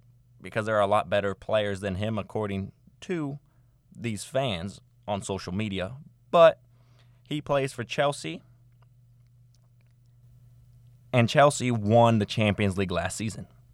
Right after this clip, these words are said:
So technically, he's on the best team in Europe, on paper. So his match, he played against Lille, which is a team in France. Chelsea's a team in the Premier League in England.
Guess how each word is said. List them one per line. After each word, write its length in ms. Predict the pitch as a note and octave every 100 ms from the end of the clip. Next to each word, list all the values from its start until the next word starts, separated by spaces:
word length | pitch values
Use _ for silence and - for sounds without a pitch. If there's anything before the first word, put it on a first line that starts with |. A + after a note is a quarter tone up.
| _ - - _ _ _ _ _ - _ _
So 180 | - A#2+
technically, 720 | - G3 - D3 C3 B2+ -
he's 260 | - C#3 A#2+
on 140 | A#2+
the 60 | A2
best 260 | F#2+ G#2+ -
team 300 | A2 G2+ F#2
in 200 | G2+ F#2
Europe, 380 | F2 - - - - _ _ _ -
on 200 | C3 A#2
paper. 400 | A#2 F#2 - - - _ _ - _ _ _ _ _ - - _ - - - - - - - - - -
So 160 | -
his 200 | C3 G3 F3
match, 400 | B2 A2+ - -
he 160 | A#2+ C#3
played 300 | C#3 C3 A#2+
against 480 | A2+ A2 G#2+ - - -
Lille, 480 | A2+ C3 A2+ A#2 - - - -
which 180 | - G2+
is 100 | G2
a 200 | G2 F#2 - -
team 240 | - C3 A#2+
in 80 | G2
France. 580 | - B2+ G#2+ G#2+ - - - -
Chelsea's 340 | - C3 C3 A2+
a 40 |
team 180 | G2+ A2+
in 60 | G#2+
the 100 | F#2+ - - - -
Premier 260 | B2+ A#2
League 240 | G#2 G#2 F#2+
in 80 |
England. 400 | G2 G2 E2+ F2